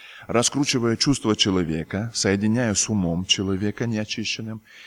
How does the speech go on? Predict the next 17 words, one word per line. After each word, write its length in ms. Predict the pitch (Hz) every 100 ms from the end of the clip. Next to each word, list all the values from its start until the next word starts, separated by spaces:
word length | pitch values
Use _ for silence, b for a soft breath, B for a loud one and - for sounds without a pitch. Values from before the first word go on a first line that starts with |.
| B
человек 420 | - 117 131 160 117
выдаёт 380 | 117 113 104
информацию 640 | 98 85 90 92 113 - 110
через 260 | - 85 -
свой 220 | 90 95
язык. 540 | 92 82 82 - - _ _ _ _ _ _ _ _ _ b b b b b
Вот 300 | 101 127 -
то, 120 | 165
что 300 | 143 151 139
я 320 | - 107 175
сказал 840 | 156 - 147 143 220 277 277 262 - - -
и 80 | 123
будет 320 | 120 147 127
делать. 520 | 95 82 - - - _ _ _ _ _ _ _ _ _ _ _ _ -
Никогда 240 | 107 143
не 60 | 165
замечали? 640 | 165 175 269 269 123 -